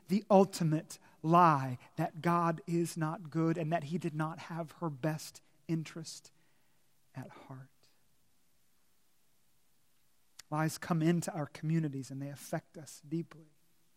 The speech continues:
But what happens when we begin to walk out of the newness of our life?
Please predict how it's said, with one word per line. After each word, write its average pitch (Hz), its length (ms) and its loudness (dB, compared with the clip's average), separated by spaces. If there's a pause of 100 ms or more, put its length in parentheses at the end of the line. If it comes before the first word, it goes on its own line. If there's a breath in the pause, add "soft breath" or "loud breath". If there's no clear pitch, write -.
(1500)
But 180 80 -2
what 233 140 4
happens 196 400 2
when 175 100 2
we 175 80 6
begin 170 240 2
to 170 120 0
walk 156 540 0
out 156 160 0
of 139 120 -6
the 147 80 -4
newness 147 480 0
of 123 120 -12
our 135 140 -6
life? 139 320 -10